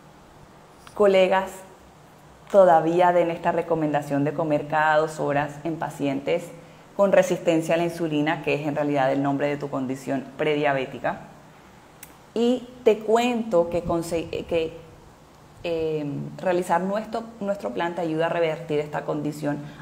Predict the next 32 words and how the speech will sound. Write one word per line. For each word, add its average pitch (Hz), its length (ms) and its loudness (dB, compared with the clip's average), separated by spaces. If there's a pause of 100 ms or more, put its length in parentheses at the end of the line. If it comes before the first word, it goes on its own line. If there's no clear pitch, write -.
(100)
antes 190 680 -2
de 151 240 0
que 151 120 0
te 147 140 -4
declaren 139 520 0
realmente 143 400 -2
diabética, 139 600 -2 (840)
eh, 185 480 4
porque 208 260 6
realmente 180 340 4
lo 208 100 2
que 208 100 2
necesitas 185 600 -2
es 190 220 0 (140)
disminuir 185 760 -2 (500)
los 202 240 0
pulsos 196 460 2
de 185 80 0
insulina 165 540 -4
que 175 100 -4
produces 156 440 -2
durante 156 380 -2
el 143 140 -4
día. 143 260 -4 (540)
Cada 254 380 2
vez 208 240 -2
que 208 180 -4
comemos, 156 580 -2 (720)
cada 151 280 2
vez 202 140 0
que - 120 -4
comemos, 185 580 -4